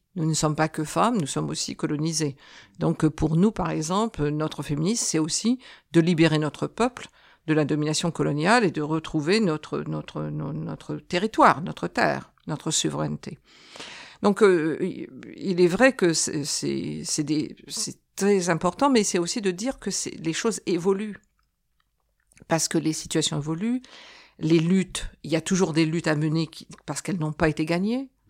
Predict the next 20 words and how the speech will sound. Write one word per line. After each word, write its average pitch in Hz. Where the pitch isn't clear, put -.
les 151
victoires 151
ne 147
sont 143
pas -
là, 233
mais 156
il 156
y 160
a 156
de 147
nouveaux 165
fronts 208
qui -
s'ouvrent. -
Euh, 156
la 165
manière, 196
par 147
exemple, 160